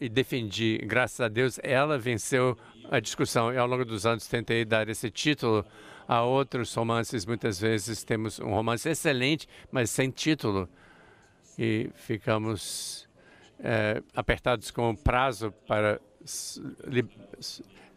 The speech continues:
pode ser o título de muitos livros. Sempre me pareceu como o coração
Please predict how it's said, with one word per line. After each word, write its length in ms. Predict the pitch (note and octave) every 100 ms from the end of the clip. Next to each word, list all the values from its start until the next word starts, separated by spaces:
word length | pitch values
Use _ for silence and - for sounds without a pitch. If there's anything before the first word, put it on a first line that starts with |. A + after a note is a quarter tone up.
| -
pode 220 | B2 A#2
ser 180 | C3+ A#2+
o 60 |
título 420 | A#2 C#3 C3 D3+ C3+
de 160 | C#3
muitos 460 | C#3 D3+ F3+ C#3+ F#2+
livros. 540 | A2+ C#3+ A#2+ G#2 - - - -
Sempre 420 | - C3 B2 C3
me 540 | A#2 A#2 A2+ A2 G#2 - _ -
pareceu 720 | - A#2 A2 - - A#2 A2 - _ _ _ _ -
como 560 | - A#2 A2+ A2+ - -
o 120 | A#2
coração 920 | - B2 A2+ G2+ - - A#2+ A#2